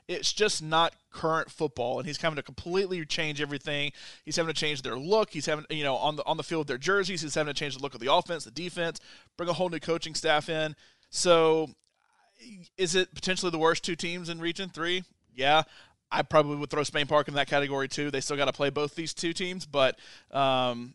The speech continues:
you know, I, I think this is a game to really show us now that they're not playing top competition.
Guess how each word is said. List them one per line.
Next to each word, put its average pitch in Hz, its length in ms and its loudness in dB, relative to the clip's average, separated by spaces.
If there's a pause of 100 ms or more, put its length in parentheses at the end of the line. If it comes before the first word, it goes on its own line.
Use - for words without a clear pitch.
(120)
you 147 100 -8
know, 135 180 4
I, 143 200 8
I 151 140 6
think 180 280 -4
this 160 140 -4
is 151 80 -8
a 156 40 -4
game 156 260 0
to 143 60 -2
really 147 280 -2
show 151 320 0
us 139 160 -2
now 143 180 2
that 139 140 -2
they're 131 80 -6
not 143 200 2
playing 139 300 -4
top - 280 -2
competition. 127 680 -6